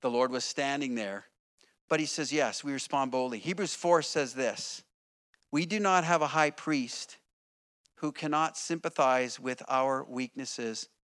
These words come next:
but was in all points tempted as we are, yet without sin. Let us therefore come boldly to the throne of grace, that we may obtain mercy and find grace to help in time of need."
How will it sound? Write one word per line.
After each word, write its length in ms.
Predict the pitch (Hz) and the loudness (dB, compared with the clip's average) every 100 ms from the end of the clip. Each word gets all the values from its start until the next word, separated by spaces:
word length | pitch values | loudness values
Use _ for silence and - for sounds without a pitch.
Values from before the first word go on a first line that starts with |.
| _ _ _ _ - | _ _ _ _ 2
but 160 | 143 | 4
was 260 | 147 151 139 | 4 2 2
in 140 | 143 | 0
all 180 | 143 202 | 2 2
points 400 | 202 175 151 - | 0 -2 0 -2
tempted 340 | - 147 139 | -4 -4 -2
as 220 | 135 123 123 | -4 -4 -4
we 220 | 131 131 | -2 0
are, 200 | 113 110 | 0 0
yet 240 | 123 110 | -2 -4
without 360 | 123 123 117 - | -4 -4 -6 -6
sin. 360 | - 120 101 - - - | -12 -10 -12 -14 -20 -6
Let 260 | 131 180 208 | 2 4 4
us 260 | 180 165 | 2 0
therefore 520 | - 151 170 - 170 156 | 2 4 4 4 0 0
come 320 | - 143 123 | -4 -4 -4
boldly 840 | 127 131 147 143 143 131 120 107 _ _ _ - | 0 4 6 6 2 -4 -8 -10 _ _ _ -6
to 80 | 139 | -4
the 100 | 127 | -4
throne 240 | 139 135 | -4 -4
of 80 | 127 | 0
grace, 480 | 123 110 107 - - - - | 0 0 -4 -10 -14 -16 0
that 180 | 135 127 | 0 2
we 220 | 170 202 | 0 2
may 160 | 170 | 2
obtain 480 | 139 - 151 131 117 | 0 -2 -4 -2 -2
mercy 500 | 123 180 196 - 131 | 4 4 4 -2 -4
and 140 | 117 - | -6 -4
find 260 | 127 123 | -4 -2
grace 480 | 120 147 139 - - _ - _ | 0 0 0 -4 -14 _ -20 _
to 140 | - 135 | -8 -2
help 340 | 139 127 - | 0 0 -2
in 140 | 135 | -8
time 420 | - 117 113 110 - | -8 -10 -10 -10 -14
of 160 | 113 | -18
need." 460 | 110 107 98 101 | -14 -14 -16 -20